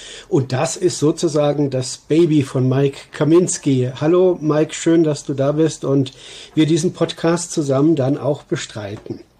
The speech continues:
Ja, lass uns doch ganz einfach mal anfangen mit dem Produkt heute mal. Und da muss ich natürlich vorschieben dann,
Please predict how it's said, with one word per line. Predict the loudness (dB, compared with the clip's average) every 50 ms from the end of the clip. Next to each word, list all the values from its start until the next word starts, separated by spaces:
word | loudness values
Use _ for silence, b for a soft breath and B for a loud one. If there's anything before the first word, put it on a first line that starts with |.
| _ B B B B B B B B B B
Ja, | 0 2 2 0 0 0 2
lass | 2 2 2 0 -2 -6
uns | -6 -2 0 0 0 0 -2 -4 -2
doch | 0 0 0 0 -4 -8 -14 -16 _ _ _ -20 -8 -4
ganz | -2 -2 -2 -2
einfach | -2 -2 -2 0 0 -2 -4 -4 -2
mal | -2 0 2 2 2 2 2 0 -2 -4 _ _ _
anfangen | -4 -2 -2 -2 -2 -2 -2 0 2 2 4 4 6 6 4 4 2 -2 -2
mit | -2 0 2 2 0 -2 -8 -8 _
dem | 2 4 4 2 0 -6
Produkt | -6 -4 -4 -2 0 -2 -2 -2 -6 -4
heute | -2 0 0 2 2
mal. | 2 2 4 4
Und | 4
da | 4 4
muss | 2 2 0
ich | 0 -2
natürlich | -2 -2 -2 -4 -4 -4 -4 -4 -6 -8 -12 -14
vorschieben | -8 -4 -2 -2 -2 -2 -4 -6 -6 -2 -2 0 0
dann, | 2 2 2 2 0